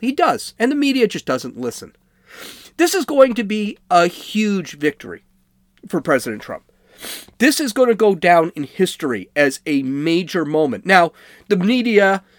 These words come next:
and, and these fake historians are gonna make it that Joe Biden somehow got credit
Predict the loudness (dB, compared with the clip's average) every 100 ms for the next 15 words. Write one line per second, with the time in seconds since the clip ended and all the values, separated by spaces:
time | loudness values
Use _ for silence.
0 | _ -2 -2 -4 -6 -4 -4 -8 -10 -8
1 | -8 -2 0 0 -2 -6 0 2 2 2
2 | -2 -4 -2 -2 0 0 0 -2 -2 -4
3 | _ -6 4 4 4 0 0 -2 0 0
4 | 0 0 0 0 -2 -4 -4 -2 -4 -4